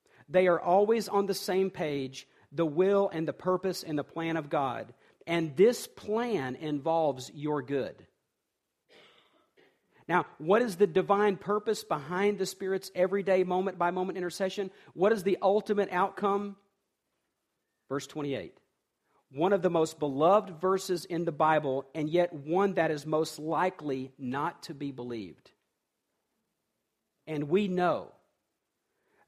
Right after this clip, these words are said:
that tho-, that for those who love God, all things work together for good for those who are called according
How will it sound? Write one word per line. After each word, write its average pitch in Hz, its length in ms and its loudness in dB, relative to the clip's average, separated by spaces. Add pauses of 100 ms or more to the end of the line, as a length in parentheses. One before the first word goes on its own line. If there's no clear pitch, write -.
that 139 340 -4
tho-, 165 320 2
that 151 200 -2
for 147 120 -4
those 165 360 2
who 147 160 -6
love 156 300 2
God, 131 360 -2
all 151 360 0
things 151 380 -8
work 139 240 -6
together 139 400 -6
for 139 160 -10
good 123 320 -6
for 123 100 -6
those 123 520 -6
who 123 180 -12
are 120 100 -8
called 110 460 -12 (480)
according 101 640 -10